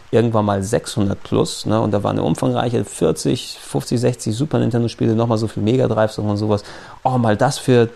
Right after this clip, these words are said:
fünf Euro mitgenommen, oh, da hatte ich das noch als Schnäppchen, oh, das ist das Originalding und so weiter. Und ich habe konsequent nach und nach immer wieder mal so große Weihnachtsverkäufe bei eBay gemacht oder jetzt muss die Sammlung wieder verkleinert werden, weil einerseits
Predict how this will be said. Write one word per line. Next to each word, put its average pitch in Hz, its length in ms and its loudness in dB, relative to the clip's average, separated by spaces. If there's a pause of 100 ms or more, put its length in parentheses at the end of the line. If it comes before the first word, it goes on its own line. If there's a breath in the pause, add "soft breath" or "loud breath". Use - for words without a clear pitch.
(140)
fünf - 320 -2
Euro 113 200 2
mitgenommen, 113 520 2
oh, 131 240 4
da 123 300 2
hatte 127 120 0
ich 113 60 -2
das 113 160 -2
noch 110 140 -2
als 110 120 -2
Schnäppchen, 110 420 -2
oh, 139 280 4
das 120 220 -2
ist 117 100 -8
das 117 140 -4
Originalding 110 580 0
und 107 140 -2
so 104 140 -2
weiter. 107 380 0 (520 loud breath)
Und 110 260 2 (220 loud breath)
ich 117 140 -2
habe 127 160 2
konsequent 123 580 0
nach 120 220 0
und 113 100 0
nach 117 260 0
immer 120 300 0
wieder 117 180 4
mal 110 200 2
so 110 100 -2
große 110 500 -2
Weihnachtsverkäufe 123 800 -2
bei 117 140 0
eBay 120 320 0
gemacht 113 300 -2
oder 110 100 -2
jetzt 113 280 -2
muss 117 140 -2
die 120 100 -2
Sammlung 110 360 0
wieder 113 160 0
verkleinert 110 400 -4
werden, 107 160 0
weil 104 140 2
einerseits 110 580 0